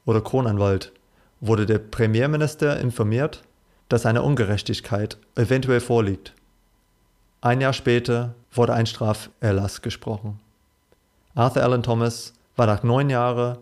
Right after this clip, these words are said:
wieder ein freier Mann. In neunzehnhundertachtzig wurde eine königliche Kommission gestartet. Sie kritisierte die Ermittlung der Polizei stark und fand, dass das wichtigste Beweisstück, die Patronenhülse,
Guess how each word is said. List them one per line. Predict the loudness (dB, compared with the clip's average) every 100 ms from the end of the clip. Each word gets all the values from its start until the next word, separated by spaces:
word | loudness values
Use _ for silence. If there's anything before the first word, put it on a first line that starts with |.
| _
wieder | -2 0 2
ein | 0
freier | -2 -2 -2
Mann. | 0 -2 -6 _ _ _ _ _ _ _ _ _ _ _ _ _ _ _ _ _ _ _
In | 0 2
neunzehnhundertachtzig | 4 2 0 0 0 0 -4 -4 -4 -4 -10 _ _ 0
wurde | 2 4
eine | 2
königliche | 2 2 2 -2 -2 -4 -2
Kommission | -2 -2 -2 -2 -2
gestartet. | -4 -4 -4 -4 -10 _ _ _ _ _ _ _ _ _ _
Sie | -12 -8
kritisierte | -4 0 0 2 0 2 -2
die | 0 0
Ermittlung | 2 0 -2 -2
der | 0
Polizei | 2 0 0 -2
stark | -2 -2 -2 -4 -8
und | -6 -4
fand, | -2 -2 -2 -10 _ _ _ -4
dass | -2 -2
das | -4
wichtigste | -2 -2 -4 -6 -2 -2
Beweisstück, | 2 2 0 -2 -8 -8 _ _ _ _ -4
die |
Patronenhülse, | -2 0 0 0 2 2 2 0 -2